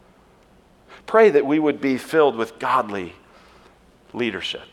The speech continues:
And pray that we would believe this core conviction that it's more blessed to give than receive, and that we would look to Jesus, who exemplified that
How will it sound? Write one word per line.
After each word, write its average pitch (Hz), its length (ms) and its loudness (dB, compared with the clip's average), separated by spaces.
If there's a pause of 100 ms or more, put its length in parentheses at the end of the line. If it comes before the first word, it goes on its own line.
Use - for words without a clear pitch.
(760)
And 120 160 -12
pray 170 340 -8
that 120 180 -12
we 139 140 -4
would 131 260 -2
believe 165 640 -6
this 190 240 -6
core 165 300 2
conviction 135 580 -8
that 117 100 -2
it's 120 200 -6
more 151 220 -2
blessed 113 440 -4
to 117 60 -10
give 98 420 -10 (640)
than 107 160 -4
receive, 82 640 -12
and 117 120 -4
that 123 140 -6
we 143 120 -4
would 123 180 -4
look 175 480 0 (260)
to 151 140 -6
Jesus, 113 600 -6
who 156 320 2 (140)
exemplified 117 1080 -4 (500)
that 85 380 -6